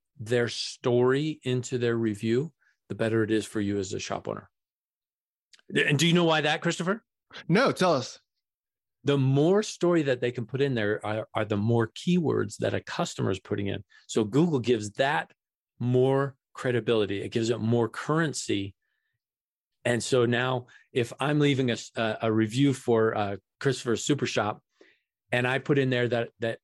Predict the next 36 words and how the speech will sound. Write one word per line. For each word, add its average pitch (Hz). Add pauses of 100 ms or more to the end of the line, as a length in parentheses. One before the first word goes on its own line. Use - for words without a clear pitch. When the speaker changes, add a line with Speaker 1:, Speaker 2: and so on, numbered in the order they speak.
Speaker 1:
"Thanks 156
for 147
working 143
on 131
my 123
Ford 139
F 127
one 120
fifty. 151
I 131
appreciate 139
you 123
fixing 135
my 110
brakes, 147
my 120
shocks, 135
my 120
struts." 147 (880)
What 135
have 190
I 202
just 185
told 160
Google? 214 (1300)
Speaker 2:
Ah. 113 (400)
Speaker 1:
Christopher 135
Super -
Shop 123
Speaker 2:
<laughs> -
Speaker 1:
works 123
on 113
Ford 127
F 117
one 113
fifties, 120